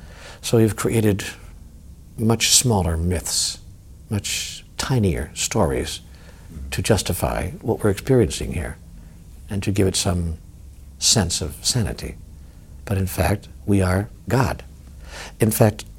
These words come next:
many religious teachers have said that in one form or another. "Have I not said, 'Ye are gods'?" And so we are here creating the next grandest version of who we are, or as some people would like to say, we are simply evolving.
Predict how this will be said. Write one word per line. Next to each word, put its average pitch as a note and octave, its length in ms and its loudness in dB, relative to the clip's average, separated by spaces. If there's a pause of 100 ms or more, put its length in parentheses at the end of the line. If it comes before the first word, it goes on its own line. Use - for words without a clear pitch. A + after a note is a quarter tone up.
(220)
many A#2 220 8
religious G2 360 6
teachers G#2+ 320 4
have F#2+ 120 -2
said E3 260 4
that E2 140 0
in F2+ 140 0
one F#2+ 180 4
form E2 380 0
or D#2+ 80 -2
another. G#2 360 2 (840)
"Have F#2+ 180 2
I C2 140 2
not F2+ 200 -2
said, - 400 -2 (640)
'Ye D#2 160 -2
are C2 100 0
gods'?" - 560 -4 (1400)
And G#2+ 140 0
so C#3+ 220 4
we C3 180 6
are A2+ 100 4
here A2 400 4
creating A2+ 720 0
the G#2+ 100 2
next G#2+ 280 0
grandest G#2 400 0
version F#2+ 340 0
of F2+ 100 -4
who G2 80 -2
we F#2 180 0
are, D2 280 -6
or A#2 280 4 (360)
as G#2+ 160 0
some G#2+ 460 4
people A2 280 2
would G2 120 4
like F#2 160 2
to F#2+ 100 0
say, F#2 320 2 (380)
we G#2+ 100 4
are G2+ 60 4
simply B2 380 2
evolving. E2+ 560 -2